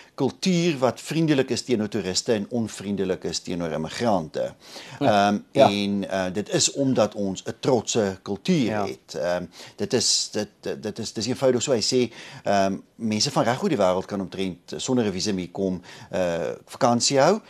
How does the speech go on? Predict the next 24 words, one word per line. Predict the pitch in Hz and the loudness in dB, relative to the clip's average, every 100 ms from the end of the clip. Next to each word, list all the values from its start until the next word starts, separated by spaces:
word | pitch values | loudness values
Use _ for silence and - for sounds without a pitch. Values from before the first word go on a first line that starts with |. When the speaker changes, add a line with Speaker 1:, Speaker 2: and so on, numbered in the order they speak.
| - _ | -20 _
Speaker 1:
maar | - | -6
die | 208 - | -6 0
oomblik | 208 214 170 120 | 4 8 8 6
as | - - | -2 -2
hulle | 104 | -4
probeer | 98 101 87 98 98 | -2 -6 -2 0 2
om | 101 101 | 0 0
agter | 120 - 113 | 0 0 -2
te | - | -2
bly | 80 55 50 - - _ - | -8 -8 -10 -16 -20 _ -6
en | 104 | -2
om | 110 | 2
nie | 127 | 0
terug | 135 120 101 | 2 4 4
te | - | 0
vlieg | - 98 | -6 -2
huis | 90 87 - | 0 0 -2
toe | 90 | -4
nie, | 85 90 82 - - - | -10 -12 -16 -20 -20 -14
Speaker 2:
Hmm. | - 101 | -8 2
Speaker 1:
dan | 107 107 | 2 2
verander | - 117 131 127 120 101 | -2 -2 2 4 4 2
Georgiërs | 110 98 98 - 101 87 - | 0 -4 -4 -4 -4 -4 -4
se | 98 87 | -2 -2